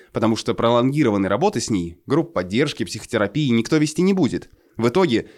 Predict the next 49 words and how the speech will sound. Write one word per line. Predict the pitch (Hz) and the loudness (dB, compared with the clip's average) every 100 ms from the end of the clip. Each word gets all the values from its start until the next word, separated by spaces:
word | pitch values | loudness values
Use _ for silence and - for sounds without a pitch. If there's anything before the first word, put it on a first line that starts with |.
| - | -8
орган | 139 147 139 | -2 0 2
опеки | 131 147 135 | 0 -2 0
говорит, | 120 139 131 | 2 2 2
что | - 131 | 0 2
мама, | 185 170 | 4 4
видимо, | 151 139 131 | 2 2 2
не | 131 | 2
сильно-то | - 208 180 147 | 2 2 2 0
хочет | 160 151 135 | 0 -2 0
быть | 127 | -2
с | - | 0
ребёнком, | 113 117 107 87 95 | 0 2 0 0 -4
раз | 101 107 | -2 -4
не | |
справляется | 95 95 90 101 104 - 98 | -4 -4 -2 0 -2 -4 -6
с | |
зависимостью». | 95 95 - 90 82 - - - _ _ - | -4 -4 -4 -6 -6 -10 -16 -18 _ _ -8
Это | 101 104 | -4 0
была | 101 92 | 2 2
цитата | 98 95 127 120 | -2 -2 -2 -2
из | - 107 | -2 -2
интервью | 95 92 92 98 - _ | 0 -2 -2 -2 -4 _
Елены | 101 104 98 87 | -4 0 2 0
Ольшанской. | 95 - 73 - 85 - _ _ _ - | -2 -4 -6 -8 -16 -18 _ _ _ 0
Также | 185 139 | 2 4
уже | 110 117 117 | 2 0 0
в | |
интервью | 120 123 117 110 | 0 0 0 -2
порталу | 98 104 113 101 92 | 0 -2 -2 -2 -2
«Правмир» | 117 107 127 196 214 - - | 0 0 2 0 -2 -10 -6
Ольшанская | - - 202 185 | -2 0 0 0
отмечала, | 139 139 180 190 127 | 0 0 0 0 0
что | - 123 | -2 -4
бедные | 117 156 127 117 | 0 0 2 0
семьи, | - 196 196 120 | 0 0 0 0
которые | 107 110 | 0 -2
столкнулись | - 117 120 110 107 | -2 -2 0 0 0
с | |
зависимостью, | 107 120 104 101 87 - 78 80 | 0 -2 -2 -2 -4 -4 -8 -6
чаще, | - 160 123 104 | 0 2 2 -2
чем | 107 101 | -2 0
обеспеченные | 104 - 180 190 123 101 | -2 -2 -2 0 0 0
семьи, | - 101 90 | -2 -4 -2
оказываются | 87 147 156 160 - 127 | -2 0 2 0 -2 -2
под | 107 - | -4 -4
пристальным | 117 - 120 113 | -6 0 0 2
вниманием | 110 101 101 101 | 2 2 2 0
социальных | - - 101 120 | -4 -2 0 0
служб. | - 104 87 | -2 -8 -8